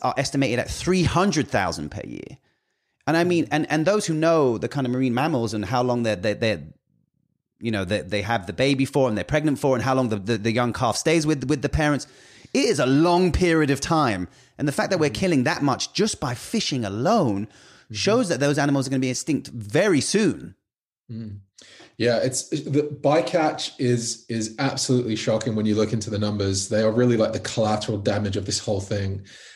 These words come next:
Speaker 2: And, um, you know, you just mentioned, like, the breeding rates, like, for, for sharks, you know, uh, apex predators tend to have slower reproductive rates 'cause I think nature's worked itself out that way. There can't be too many predators at
Speaker 1: Yeah.
Speaker 2: once. Otherwise, you know,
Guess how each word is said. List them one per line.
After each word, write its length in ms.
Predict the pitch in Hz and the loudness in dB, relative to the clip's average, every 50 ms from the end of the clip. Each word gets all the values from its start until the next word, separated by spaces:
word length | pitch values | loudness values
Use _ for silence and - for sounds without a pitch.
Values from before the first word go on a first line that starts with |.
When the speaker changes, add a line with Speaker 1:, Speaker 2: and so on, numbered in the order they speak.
| _ _ | _ _
Speaker 2:
And, 420 | - 104 107 104 101 104 104 104 104 | -4 0 0 2 2 0 0 0 0
um, 500 | 104 98 98 98 98 98 98 95 95 - - _ _ _ _ _ | 2 2 2 0 0 -2 -2 -4 -6 -8 -12 _ _ _ _ _
you 60 | - | -2
know, 60 | 104 104 | 0 0
you 80 | 104 | 2
just 160 | 107 127 123 | 2 2 2
mentioned, 260 | 127 120 113 - 113 110 | 2 0 0 2 0 0
like, 120 | 101 - | 0 0
the 60 | 104 | 0
breeding 320 | 98 107 113 120 117 107 104 | 0 2 2 2 2 2 0
rates, 280 | 98 95 92 - - | 0 -2 -2 -2 -2
like, 320 | 110 95 92 - - - - | -2 -2 -4 -6 -10 -4 -2
for, 140 | 131 - | -2 -2
for 180 | - - - 117 | -2 -2 -2 0
sharks, 720 | - - - 131 117 123 147 - - - - - - - _ _ | 0 2 2 2 2 2 0 0 0 -2 -2 -4 -4 -10 _ _
you 60 | - 113 | -4 0
know, 120 | 107 113 | 0 2
uh, 280 | - 117 117 107 - - - - | 2 2 0 0 -2 -4 -2 0
apex 320 | 151 160 160 190 - - | 0 2 2 2 0 0
predators 480 | - - - 139 139 139 139 160 156 156 | -2 0 2 2 2 4 2 2 2 0
tend 240 | - - 131 123 123 | 0 0 0 0 0
to 60 | 123 | -2
have 200 | 98 117 107 104 | -4 -4 -2 -2
slower 300 | - - - 113 117 113 | -2 0 2 4 4 4
reproductive 540 | 107 110 107 - 101 110 104 107 - 120 107 | 2 0 -2 0 0 0 0 0 -2 -2 0
rates 220 | 123 127 123 - | 0 0 0 0
'cause 180 | - 120 101 101 | -2 -2 -2 -2
I 60 | 98 | -2
think 300 | 95 - 104 98 - - - - - - _ - | -2 -4 -6 -8 -10 -16 -20 -20 -20 -20 _ -2
nature's 340 | 117 117 123 113 127 120 110 | 0 0 0 2 2 0 2
worked 260 | 110 110 113 113 - | 4 2 2 2 0
itself 300 | - - - 127 110 - | 0 -2 0 0 2 2
out 160 | 135 113 - - | 2 0 0 0
that 140 | 95 - | -2 -2
way. 100 | 101 92 | -2 -2
There 80 | 90 - | -2 -4
can't 180 | - - 123 107 | -4 -4 -4 -4
be 60 | 104 | -2
too 220 | 101 - - 143 123 | -4 -2 0 2 2
many 160 | 120 120 107 | 2 2 0
predators 560 | 104 - 117 110 110 107 107 117 107 104 107 | 0 2 2 2 2 2 2 2 0 0 0
at 100 | 104 - | 0 0
Speaker 1:
Yeah. 100 | 104 107 | 2 2
Speaker 2:
once. 280 | 107 107 107 107 - 110 | 2 2 2 0 -2 -4
Otherwise, 400 | 104 104 104 107 104 104 104 120 | -2 -2 0 0 0 -2 -2 -2
you 80 | 110 | -4
know, 80 | 101 | -4